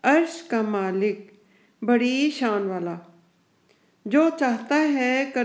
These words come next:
देता है। भला तुमको लश्करों का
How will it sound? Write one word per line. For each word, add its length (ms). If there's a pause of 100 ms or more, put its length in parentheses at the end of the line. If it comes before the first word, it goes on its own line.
देता 380
है। 480 (640)
भला 580 (140)
तुमको 760 (320)
लश्करों 680
का 180